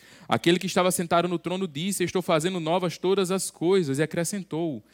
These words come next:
"Escreva isto, pois estas palavras são verdadeiras e dignas de confiança." Disse-me ainda: "Está feito. Eu sou o Alfa e o Ômega, o princípio e o fim.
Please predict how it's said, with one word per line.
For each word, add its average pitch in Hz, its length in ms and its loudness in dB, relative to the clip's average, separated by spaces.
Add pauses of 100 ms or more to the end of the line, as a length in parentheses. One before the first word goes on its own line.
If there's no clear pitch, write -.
(260)
"Escreva 131 500 -2
isto, 104 360 -8 (340)
pois 107 220 -2
estas 135 260 -2
palavras 123 400 -2
são 117 160 -6
verdadeiras 110 760 -2
e 151 80 -4
dignas 120 380 -6
de 127 80 -10
confiança." 110 640 -12 (500)
Disse-me 117 380 -6
ainda: 107 420 -4 (160)
"Está - 280 -4
feito. - 440 -10 (400)
Eu 107 120 0
sou 127 180 2
o 113 60 4
Alfa 208 420 2
e 208 160 -6
o 165 60 -2
Ômega, 95 360 -6 (220)
o 113 80 -6
princípio 220 600 0
e 214 80 0
o 208 40 -2
fim. 110 380 -8